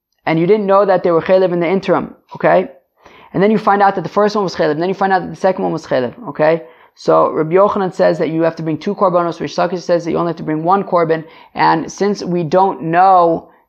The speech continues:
if the machlokas was only before, what was before any korban was separated, the machlokas was after any korban was separated, so we just go to chumrah, and we just assume that the machlokas,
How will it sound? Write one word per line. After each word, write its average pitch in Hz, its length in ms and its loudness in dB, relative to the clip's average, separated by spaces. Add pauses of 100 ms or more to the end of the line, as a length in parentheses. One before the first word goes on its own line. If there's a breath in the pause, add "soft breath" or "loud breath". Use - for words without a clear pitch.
if 165 160 -6
the 170 80 -4
machlokas 175 480 0
was 160 120 -2
only 160 480 -2 (180)
before, - 360 -8
what 139 200 2
was 139 160 -2
before 226 840 0
any 190 220 -4
korban 190 260 0
was 180 140 -4
separated, 175 500 0 (220 loud breath)
the 156 80 -8
machlokas 151 340 -6
was 135 140 -8
after 233 480 2
any 185 200 0
korban 180 280 -2
was 170 100 -6
separated, 170 580 0 (160 loud breath)
so - 140 -6
we 175 60 0
just 175 140 -6
go 190 120 2
to 165 140 0
chumrah, 185 440 0 (200 loud breath)
and 160 200 -2
we 165 60 0
just 165 180 -6
assume 175 220 -6
that 165 140 -4
the 156 40 -6
machlokas, 165 640 0